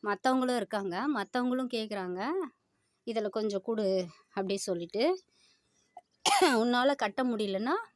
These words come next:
எனக்கு கொஞ்சம் குடு" அப்படி சொல்லி கேக்குறாங்க. அதனால ஃபுல்லா இவ்ளோ நீட்டு கடகால் போட்டு,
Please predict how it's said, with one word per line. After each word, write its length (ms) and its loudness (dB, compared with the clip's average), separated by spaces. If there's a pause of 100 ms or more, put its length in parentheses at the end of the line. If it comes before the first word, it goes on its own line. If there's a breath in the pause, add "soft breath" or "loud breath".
(880)
எனக்கு 260 -6
கொஞ்சம் 240 -6
குடு" 240 -2 (240)
அப்படி 260 -10
சொல்லி 280 -4
கேக்குறாங்க. 560 -4
அதனால 460 -2 (540 soft breath)
ஃபுல்லா 480 4 (120)
இவ்ளோ 380 -2
நீட்டு 360 0 (300)
கடகால் 500 0
போட்டு, 300 -2